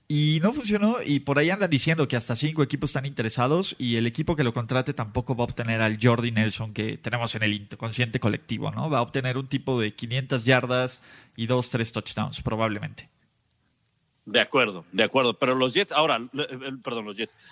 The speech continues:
Speaker 2: ahora los Raiders, ojo, los Raiders, eh, como bien decías,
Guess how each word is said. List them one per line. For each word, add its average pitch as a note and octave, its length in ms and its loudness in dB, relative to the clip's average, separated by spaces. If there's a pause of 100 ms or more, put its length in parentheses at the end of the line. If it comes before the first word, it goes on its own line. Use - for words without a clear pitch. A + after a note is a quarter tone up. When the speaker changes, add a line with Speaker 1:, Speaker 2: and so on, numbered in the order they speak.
Speaker 2:
ahora C3 280 2
los A#2 260 -4
Raiders, D3+ 440 -2
ojo, D3 320 -4 (340)
los G#2+ 200 -8
Raiders, F3 560 -4 (360)
eh, A2 460 -2 (180)
como A#2 220 -6
bien D3 160 -2
decías, C3+ 440 -6